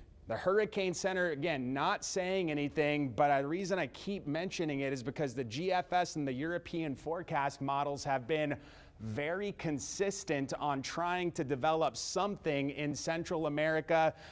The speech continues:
uh, between May eighteenth and May twentieth. That's Wednesday through Friday of this week. The most likely scenario that I see at this point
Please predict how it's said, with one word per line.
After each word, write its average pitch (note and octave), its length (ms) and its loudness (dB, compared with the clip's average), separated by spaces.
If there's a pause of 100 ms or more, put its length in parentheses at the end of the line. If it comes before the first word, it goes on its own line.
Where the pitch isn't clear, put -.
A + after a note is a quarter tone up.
(100)
uh, C3 100 0
between C#3+ 480 -2
May D3+ 300 0
eighteenth E3 640 -2
and C#3 120 0
May D3+ 200 -2
twentieth. C#3 640 -2
That's D3 340 0
Wednesday D#3 600 0
through C#3+ 240 -2
Friday D3+ 720 2
of B2+ 200 0
this C#3 320 -2
week. D3+ 260 2
The C#3 60 -2
most D#3+ 380 0
likely F3 320 2
scenario D#3+ 640 2
that C3 100 2
I C#3 140 4
see D#3 260 -2
at C3 140 -6
this D3+ 180 -2
point F3 400 0